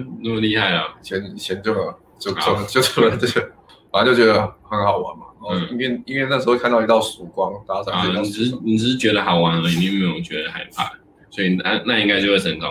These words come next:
Speaker 1: 好。
Speaker 2: 那时候兴奋的是会，会有点紧张，可是兴奋的情，感觉大概比较多吧。
Speaker 1: 嗯。
Speaker 2: 对，然后跑去跟她搭讪嘛，因为气质还不错，蛮漂亮的。然后学，她其实那个好像也是我第一次欸，第一次在学校搭讪，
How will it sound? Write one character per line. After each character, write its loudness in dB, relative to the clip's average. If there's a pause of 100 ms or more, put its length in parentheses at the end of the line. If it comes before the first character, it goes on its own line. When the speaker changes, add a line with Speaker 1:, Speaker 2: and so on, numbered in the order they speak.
(180)
Speaker 1:
好。 0
Speaker 2:
那 4
时 4
候 8
兴 2
奋 4
的 6
是 -4
会， 2
会 4
有 2
点 2
紧 -12
张， -2
可 -4
是 -6 (400)
兴 0
奋 4
的 -4 (120)
情， -12 (140)
感 0
觉 -8
大 2
概 4
比 -6
较 -6
多 -12
吧。 -20
Speaker 1:
嗯。 -16 (220)
Speaker 2:
对， 2
然 6
后 4
跑 0
去 0
跟 2
她 -2
搭 -4
讪 -4
嘛， -10
因 -6
为 -4
气 -8
质 -12
还 -8
不 -12
错， -6
蛮 -10
漂 -8
亮 -6
的。 -16 (400)
然 -4
后 4
学， -2
她 0
其 -4
实 0 (380)
那 -6
个 -10
好 2
像 4
也 0
是 -4
我 -2
第 -8
一 -10
次 -12 (100)
欸， -16
第 -8
一 -8
次 -8
在 -4
学 -12
校 -8
搭 -10
讪， -12